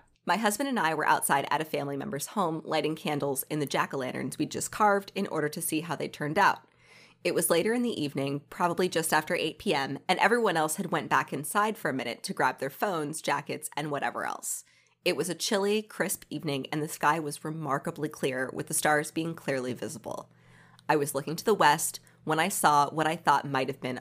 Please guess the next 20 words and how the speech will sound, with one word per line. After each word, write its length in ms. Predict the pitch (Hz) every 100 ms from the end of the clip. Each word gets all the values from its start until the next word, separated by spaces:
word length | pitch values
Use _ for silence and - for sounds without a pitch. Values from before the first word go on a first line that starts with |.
| -
a 40 |
flock 360 | - - 120 -
of 100 | -
snow 340 | - 196 220
geese 360 | 220 110 67 -
flying 360 | - 135 123 123
nearby. 520 | 113 107 73 - - _ _ _ _
Sometimes, 540 | 208 214 226 214 214 -
if 100 | 170
snow 220 | 185 151
geese 320 | - 139 -
or 80 | -
even 260 | - 135 131
Canadian 360 | 185 175 165
geese 300 | 160 139 135 - -
are 60 |
flying 340 | - 135 135 -
overhead 400 | 127 143 - 117
at 100 | -
night, 320 | 208 220 214